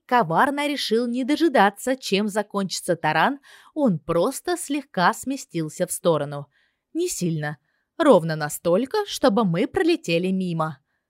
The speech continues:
Золотой не успел скорректировать свой манёвр, я же чуть сдвинула копьё, но добилась лишь того,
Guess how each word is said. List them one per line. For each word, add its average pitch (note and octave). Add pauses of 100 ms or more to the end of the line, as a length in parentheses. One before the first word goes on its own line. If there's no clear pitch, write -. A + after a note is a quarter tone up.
(300)
Золотой E3
не E3+
успел G3+
скорректировать E3
свой E3+
манёвр, E3+ (320)
я F#3+
же C#4+
чуть G3
сдвинула E3+
копьё, D#3 (320)
но D4+
добилась C#4+
лишь A3
того, F3+